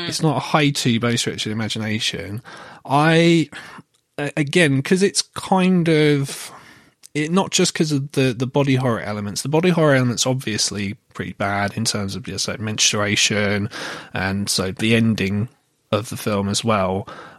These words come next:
But it, the, the lead character isn't someone who you would probably have as a lead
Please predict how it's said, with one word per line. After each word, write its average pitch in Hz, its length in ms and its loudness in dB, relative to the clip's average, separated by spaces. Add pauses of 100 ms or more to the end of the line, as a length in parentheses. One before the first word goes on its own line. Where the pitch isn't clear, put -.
But 117 400 4 (180)
it, - 240 -8
the, 127 320 -6 (140)
the 143 100 0
lead 180 200 4
character 165 440 2
isn't 135 320 4
someone 127 460 4
who 117 720 2 (100)
you 117 140 -4
would 120 200 -2
probably 113 320 0
have 127 400 0
as 110 160 -4
a 110 80 0
lead 107 640 2